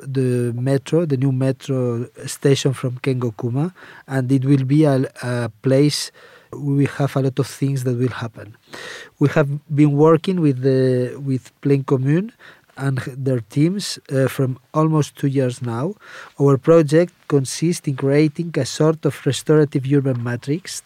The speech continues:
that gives overall coherence, that allow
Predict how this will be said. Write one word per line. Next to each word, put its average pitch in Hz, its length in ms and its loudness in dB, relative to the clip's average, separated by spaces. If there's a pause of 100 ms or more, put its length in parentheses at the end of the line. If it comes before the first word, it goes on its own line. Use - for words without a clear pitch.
that 131 260 -8
gives 160 420 -4 (640)
overall 151 420 6
coherence, 147 640 2 (160)
that 139 220 2
allow 147 320 4